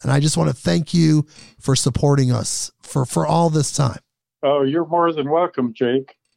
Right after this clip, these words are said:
Speaker 2: I wanna thank you, too. You did a great job in promoting my product.
Speaker 1: Well, I absolutely believe in it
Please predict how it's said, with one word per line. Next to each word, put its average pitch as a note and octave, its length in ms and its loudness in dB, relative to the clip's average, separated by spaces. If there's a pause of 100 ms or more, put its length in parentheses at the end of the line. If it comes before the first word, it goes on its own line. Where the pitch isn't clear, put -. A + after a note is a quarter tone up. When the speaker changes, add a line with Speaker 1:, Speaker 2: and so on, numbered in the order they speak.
(200)
Speaker 2:
I D3+ 40 0
wanna D#3+ 280 0
thank D#3+ 400 -4
you, E3+ 280 2
too. E3 520 2 (640)
You C#3 120 0
did C3+ 200 0
a B2 60 0
great C#3+ 360 0
job D3+ 460 2
in A#2+ 160 -2
promoting B2 540 -2
my B2 160 0
product. C3+ 640 -2 (360)
Speaker 1:
Well, A3 280 4
I A3 180 0 (380)
absolutely A3 640 2
believe F3+ 380 2
in F3 80 4
it D3 220 2